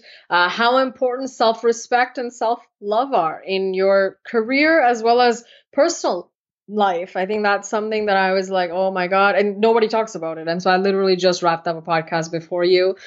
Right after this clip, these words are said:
on that, uh, why self-respect is the most underrated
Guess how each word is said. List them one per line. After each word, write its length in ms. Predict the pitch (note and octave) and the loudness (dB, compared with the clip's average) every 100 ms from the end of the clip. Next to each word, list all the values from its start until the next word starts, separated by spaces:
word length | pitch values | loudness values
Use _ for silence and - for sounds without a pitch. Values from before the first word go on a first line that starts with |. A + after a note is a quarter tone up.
| - - | -14 -2
on 220 | F#3+ G3 | 0 2
that, 280 | E3 E3 - | 2 0 -4
uh, 220 | E3 D#3+ | -6 -4
why 160 | E3 E3 | 0 0
self-respect 840 | E3 F#3+ F3 F#3 - - E3+ E3+ | 0 -4 -4 -6 -6 -2 -2 -2
is 200 | F3+ E3+ | -6 -4
the 80 | F#3 | -6
most 320 | F3 F3 - - | -2 -2 -4 -2
underrated 920 | C#4+ D#4+ D#4+ D4+ B3 C4+ A#3 G3+ F#3+ | 2 4 4 4 4 4 4 2 0